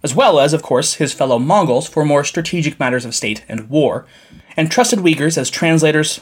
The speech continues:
local administrators, and secretaries. Even so, Rossaby points out that, quote, "No other Mongolian noble had recruited so many Chinese Confucians.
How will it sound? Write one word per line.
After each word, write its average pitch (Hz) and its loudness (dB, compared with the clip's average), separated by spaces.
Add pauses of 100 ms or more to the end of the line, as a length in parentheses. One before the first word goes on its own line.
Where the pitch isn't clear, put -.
(100)
local 135 0
administrators, 143 0
and 120 -2
secretaries. - -6 (680)
Even 233 4
so, 165 2
Rossaby 180 2
points 190 0
out 156 0
that, 147 2
quote, 151 0 (240)
"No 226 4
other 233 4
Mongolian 180 4
noble 143 2
had 143 -6
recruited 135 -4
so 185 2
many 185 0
Chinese 139 -2
Confucians. - -8